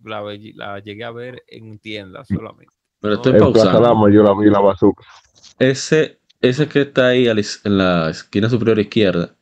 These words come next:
Speaker 2: es el control arcade stick de, de Capcom.
Speaker 1: De Capcom.
Speaker 2: Sí.
Speaker 1: Fatalísimo.
Speaker 2: El de abajo, que fue el que mencionó la gente Cobra ahorita, el arcade stick, que se ve bien
Speaker 3: Ujú.
Speaker 2: bonito,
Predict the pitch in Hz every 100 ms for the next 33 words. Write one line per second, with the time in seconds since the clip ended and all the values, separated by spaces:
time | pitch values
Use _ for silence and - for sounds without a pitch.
0 | _ _ _ _ 98 104 - - 95 101
1 | 92 87 92 87 - 92 123 131 101 -
2 | 110 110 101 - 85 - - 92 92 -
3 | 85 87 95 104 - - - _ _ _
4 | _ _ _ _ _ _ 101 - 95 92
5 | _ 104 135 _ _ _ - 80 82 87
6 | 87 107 - - - _ - - 95 98
7 | 101 101 143 135 131 - - - _ _
8 | 90 87 92 95 104 104 104 113 101 104
9 | 107 - 101 104 104 87 - - _ _
10 | - 85 76 101 92 - 82 - 78 131
11 | 127 101 92 87 87